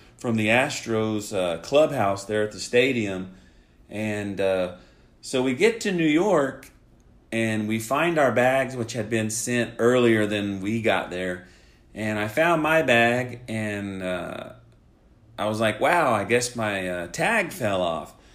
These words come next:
So we find my wife's bag, and her tag is gone, and her handle is broken. So apparently, if I had to guess,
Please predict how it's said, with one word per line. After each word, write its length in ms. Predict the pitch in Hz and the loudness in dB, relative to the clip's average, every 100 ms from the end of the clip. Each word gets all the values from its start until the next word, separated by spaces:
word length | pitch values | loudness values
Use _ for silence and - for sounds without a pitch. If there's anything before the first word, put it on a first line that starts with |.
| - _ | -20 _
So 180 | - 117 | -4 0
we 80 | 117 | 0
find 280 | 139 151 | 0 2
my 120 | 139 135 | 2 4
wife's 340 | 170 190 185 | 2 2 -2
bag, 480 | 120 117 117 120 120 - - _ _ _ - | 0 2 2 0 -4 -14 -20 _ _ _ -6
and 300 | 117 113 110 | -2 -2 0
her 300 | 185 233 254 | 4 4 4
tag 400 | 180 131 110 101 | 4 4 4 2
is 140 | 92 | -4
gone, 420 | 98 92 98 113 - 117 | -4 -2 -4 -6 -10 -6
and 560 | 165 208 175 165 175 - - _ _ _ _ - | -4 -2 -2 -4 -6 -10 -20 _ _ _ _ -2
her 160 | 165 | 0
handle 460 | 165 226 226 156 110 | 2 2 0 0 -2
is 120 | 95 | -2
broken. 500 | 95 92 90 - - - _ _ _ _ _ _ - _ - | -2 -2 -2 -14 -20 -20 _ _ _ _ _ _ -20 _ -14
So 400 | - 127 123 117 | -4 0 0 0
apparently, 960 | 120 147 233 233 120 127 127 131 131 - _ _ _ _ _ _ _ _ - - | -2 -2 0 0 -2 -2 -4 -6 -10 -20 _ _ _ _ _ _ _ _ -14 -8
if 160 | 117 | -4
I 120 | 123 | -4
had 440 | 120 190 226 214 - | -2 0 0 -2 -8
to 160 | - 160 | -4 -4
guess, 760 | 123 147 - 98 - - - | 0 4 4 2 0 -8 -10